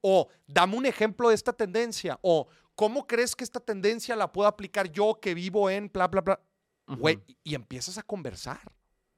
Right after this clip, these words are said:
Speaker 1: O sea, yo aquí literal le pregunté, "Dame las fuentes de donde estás sacando estas tendencias", y me pone tendencia por tendencia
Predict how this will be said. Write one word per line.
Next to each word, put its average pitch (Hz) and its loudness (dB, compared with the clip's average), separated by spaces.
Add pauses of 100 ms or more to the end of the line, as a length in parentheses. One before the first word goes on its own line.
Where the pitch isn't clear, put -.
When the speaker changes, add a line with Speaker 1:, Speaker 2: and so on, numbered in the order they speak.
(560)
Speaker 1:
O - -20
sea, - -12 (100)
yo 143 0
aquí 190 -4
literal 185 0
le 190 -2
pregunté, 180 -2 (500)
"Dame 196 2
las 160 2
fuentes 180 0
de 190 2
donde 160 0
estás 160 -4
sacando 175 -6
estas - -10
tendencias", 180 -4
y 160 -8
me 135 -4
pone 123 -4
tendencia 147 -6
por 139 -8
tendencia 160 -8